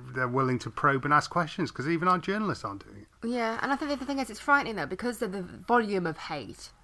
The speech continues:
Speaker 2: that you can get, people don't stand up because they know that they're gonna get the same treatment, and we have to stand up to that. Anyway, back to this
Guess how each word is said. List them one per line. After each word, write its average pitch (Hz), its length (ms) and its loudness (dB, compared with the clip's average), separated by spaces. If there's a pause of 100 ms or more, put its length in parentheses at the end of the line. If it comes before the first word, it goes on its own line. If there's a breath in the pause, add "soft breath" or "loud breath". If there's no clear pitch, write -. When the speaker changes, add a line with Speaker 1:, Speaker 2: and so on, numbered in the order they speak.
(260)
Speaker 2:
that 185 120 -2
you 190 200 -2
can 175 220 -6
get, 156 420 -2
people 220 420 -4
don't 190 340 0
stand 160 420 -2
up 110 160 -2 (260)
because 180 320 -2
they 175 140 0
know 180 120 0
that 170 180 -2
they're 170 100 -4
gonna 170 200 -4
get 151 160 -4
the - 60 -8
same 165 220 -6
treatment, 151 400 -4
and 170 80 -2
we 185 100 0
have 220 260 -6
to 208 80 -12
stand 175 440 -2
up - 200 -2
to 185 120 -10
that. 127 280 -4 (580 loud breath)
Anyway, 233 180 2
back - 160 6
to - 60 -14
this - 240 -2